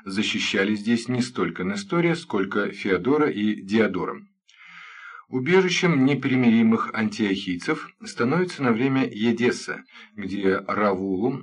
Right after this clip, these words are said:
в четыреста тридцать пятом году сменил на епископской кафедре известный Ива, осужденный впоследствии на Пятом Вселенском соборе за письмо к Марию Персу.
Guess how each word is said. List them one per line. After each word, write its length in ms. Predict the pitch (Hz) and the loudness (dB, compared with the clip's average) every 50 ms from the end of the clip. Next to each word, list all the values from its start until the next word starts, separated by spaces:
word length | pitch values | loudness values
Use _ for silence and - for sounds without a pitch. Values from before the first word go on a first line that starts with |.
| - - | -12 -14
в 140 | 117 110 104 | -14 -12 -8
четыреста 480 | - 123 123 160 170 156 - - 104 | -8 -6 -4 -2 -2 -2 -2 -4 -8
тридцать 320 | 92 92 95 - - 90 - | -10 -8 -8 -8 -10 -8 -4
пятом 380 | - 98 95 92 95 95 92 | -2 -2 0 0 -2 -4 -4
году 400 | 87 92 90 87 87 101 131 147 147 - - - - - - - | -2 -2 -2 -2 -2 -2 -2 -2 -4 -8 -14 -16 -16 -16 -16 -16
сменил 520 | - - - 127 127 127 135 147 156 151 113 | -14 -8 -4 -2 0 0 0 0 0 -2 -2
на 300 | 104 113 117 113 110 104 | 0 2 2 4 4 2
епископской 800 | 101 104 110 110 - - 113 - - - - - - - 190 | 0 0 -2 -2 -2 -2 -4 -4 -4 -8 -12 -10 -6 -6 -4
кафедре 600 | - - 92 87 - - 117 131 139 135 117 110 | -2 0 -2 -2 -2 -2 -4 -2 -2 0 0 -2
известный 540 | 104 95 98 113 123 127 127 - 127 127 123 127 | -2 -2 0 0 0 0 0 -2 -4 -4 -4 -4
Ива, 540 | 123 127 135 135 107 - 160 156 - - _ _ _ _ _ | -4 -4 -2 -2 0 -2 -2 -6 -8 -10 _ _ _ _ _
осужденный 600 | 104 98 95 - - 104 92 87 101 98 92 90 87 | -8 -8 -6 -4 -4 -4 -4 -2 -2 -2 0 -2 -2
впоследствии 600 | - - 95 92 - 135 135 131 - - 131 113 | -4 -4 -6 -2 -2 -2 -2 -2 -2 0 0 2
на 160 | 104 104 95 | 2 2 2
Пятом 380 | 98 101 101 98 98 98 92 | 0 0 0 0 0 -2 -6
Вселенском 520 | 90 - - 92 92 87 85 - - 90 85 | -6 -6 -4 -4 -4 -4 -4 -6 -10 -10 -8
соборе 500 | - 113 107 110 143 160 160 143 - - | -6 -4 -4 0 0 0 0 0 -2 -4
за 180 | 92 95 117 | -6 -6 -6
письмо 540 | 117 - 104 95 - - 113 110 110 110 - | -4 -4 -6 -6 -4 -2 0 0 2 0 -2
к 160 | - - - | -4 -8 -6
Марию 400 | 107 104 98 92 90 92 92 92 | -2 0 0 0 2 2 0 0
Персу. 480 | 90 87 - 104 - - - - - | -2 -4 -4 -4 -4 -4 -6 -10 -14